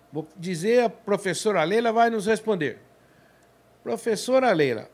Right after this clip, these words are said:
você tem algum resultado pra nos mostrar sobre isso? Qual é o benefício agronômico real relacionado à rápida velocidade de ação do produto?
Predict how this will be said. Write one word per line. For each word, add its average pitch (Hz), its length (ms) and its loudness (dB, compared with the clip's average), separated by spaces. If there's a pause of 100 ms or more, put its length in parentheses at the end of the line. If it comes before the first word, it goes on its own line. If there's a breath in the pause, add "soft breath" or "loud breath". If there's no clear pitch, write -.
(140)
você 233 320 -4
tem 285 240 -4
algum 226 340 0
resultado 202 680 2
pra 165 200 0
nos 165 220 -2
mostrar 160 460 0
sobre 139 300 -6
isso? - 340 -6 (440 soft breath)
Qual 262 360 2
é 269 60 8
o 247 60 6
benefício 226 760 2
agronômico 220 800 0
real 202 680 4 (180 soft breath)
relacionado 220 920 0 (280 soft breath)
à 180 200 -2
rápida 226 600 2
velocidade 190 760 0
de 175 100 -4
ação 170 340 -2
do 170 120 -4
produto? 123 480 -8